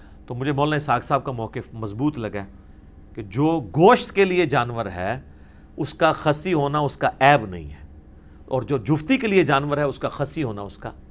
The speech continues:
ऐब है। तो think out of box करें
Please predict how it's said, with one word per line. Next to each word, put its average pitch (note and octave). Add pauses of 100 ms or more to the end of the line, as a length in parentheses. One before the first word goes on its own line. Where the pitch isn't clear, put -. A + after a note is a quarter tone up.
(140)
ऐब D#2+
है। - (760)
तो D3 (340)
think G3+
out G3
of F#3+
box D3
करें E3+